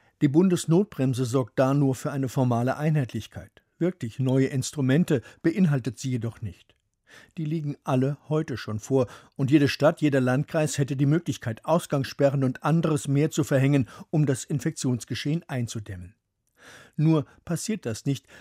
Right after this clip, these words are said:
weil jetzt wieder alle, wie das Kaninchen auf die Schlange, auf den Bund schauen und warten, was in Berlin beschlossen wird. Diese Falle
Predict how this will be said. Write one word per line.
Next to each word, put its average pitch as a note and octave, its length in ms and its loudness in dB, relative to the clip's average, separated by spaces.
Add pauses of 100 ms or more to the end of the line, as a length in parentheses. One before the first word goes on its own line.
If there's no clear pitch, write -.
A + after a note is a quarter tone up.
(140)
weil C#3+ 160 0
jetzt E3+ 340 0
wieder C#3+ 220 2
alle, E3 260 2 (200)
wie A2+ 100 -12
das A#2 180 -14
Kaninchen C#3+ 540 -2
auf A2 140 -10
die A#2 120 -6
Schlange, C#3+ 400 -2
auf C3+ 160 -4
den C3+ 240 -2
Bund F3+ 240 -2
schauen D3 320 0
und B2+ 220 -2
warten, C3 420 0 (220)
was C3 180 -6
in C3 160 -4
Berlin A#2 380 -4
beschlossen A2 540 -12
wird. - 220 -20 (840)
Diese D#3+ 260 0
Falle C#3 360 0